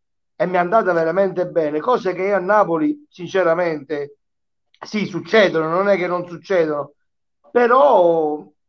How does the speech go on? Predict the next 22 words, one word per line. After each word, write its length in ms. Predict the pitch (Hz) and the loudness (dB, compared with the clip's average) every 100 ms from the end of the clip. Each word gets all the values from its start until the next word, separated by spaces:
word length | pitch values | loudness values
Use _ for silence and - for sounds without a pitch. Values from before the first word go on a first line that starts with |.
| _ _ _ | _ _ _
non 240 | 190 226 240 | -2 -2 0
credo 260 | 240 254 226 | 2 4 4
che 140 | 202 | 0
siamo 440 | 202 214 208 196 | -2 0 2 0
così, 680 | 196 196 185 - 208 202 202 - | 2 0 0 -6 -8 -8 -12 0
eh, 720 | 175 175 170 170 165 165 156 _ | 2 6 6 4 4 2 -2 _
dei 340 | _ 180 185 175 | _ -2 -2 0
tifosi 440 | 180 202 196 180 | -2 -2 -2 -2
così 260 | 175 170 180 | -8 -4 -4
aggressivi. 760 | 156 165 151 - 147 127 131 | -4 -6 -10 -10 -12 -10 -6
Però, 320 | 262 233 135 - _ _ _ _ _ _ | 0 0 -2 -8 _ _ _ _ _ _
eh, 100 | - | 0
alla 540 | 196 202 196 202 202 208 | 4 6 6 6 6 2
fine 300 | 226 214 175 | 0 -4 -4
bisogna 400 | 170 175 180 180 | -4 -4 -4 -4
dire 200 | 175 170 | -2 -2
una 180 | 165 156 | -2 -2
cosa, 580 | 147 135 135 143 139 - | -4 -6 -6 -6 -6 -10
credo 760 | - 214 240 226 196 185 185 - _ | -4 0 2 2 2 2 0 -14 _
e 120 | 180 | -8
sono 400 | 175 - 202 175 | -8 -2 0 2
convintissimo 1300 | 170 214 180 190 175 190 165 - 156 147 143 139 - | 2 0 0 -4 -6 -10 -10 -12 -8 -4 -2 -4 -8